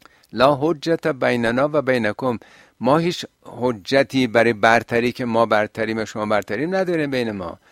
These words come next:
ما همه یکی هستیم، یک شاخه هستیم. «الله یجمع بیننا و الیه المصیر»، روز قیامت خدا همهٔ ما رو جمع می‌کنه و داوری با خداست. ما امروز اصلاً حق نداریم که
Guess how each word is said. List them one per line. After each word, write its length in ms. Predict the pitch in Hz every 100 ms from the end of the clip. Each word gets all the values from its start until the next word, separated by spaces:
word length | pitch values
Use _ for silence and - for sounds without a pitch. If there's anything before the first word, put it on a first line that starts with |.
| _ _
ما 120 | 127 123
همه 240 | 143 170
یکی 420 | 156 190 202 165
هستیم، 560 | 139 120 - 113 82 -
یک 240 | 123 180 -
شاخه 320 | 151 127 110
هستیم. 500 | 101 87 101 85 76 _ _ - _ _ _ _ _ _ _
«الله 460 | 113 120 123 135 165
یجمع 420 | 151 - 135 131
بیننا 600 | 127 131 123 120 117 110
و 80 | 101
الیه 400 | 101 104 101 98
المصیر»، 580 | 110 104 95 110 92 92 _ -
روز 200 | 160 202
قیامت 600 | 180 175 160 165 190 -
خدا 300 | 160 160 160
همهٔ 220 | 160 165
ما 160 | 160
رو 100 | 160
جمع 220 | 147 151 160
می‌کنه 400 | 160 - 151 151
و 80 |
داوری 420 | 143 143 127 135 160
با 160 | 151
خداست. 720 | - 123 120 156 170 123 - _ _ -
ما 260 | 107 135
امروز 260 | 131 127 131
اصلاً 220 | 120 139
حق 320 | 123 180 185
نداریم 340 | 175 151 143 135
که 200 | 135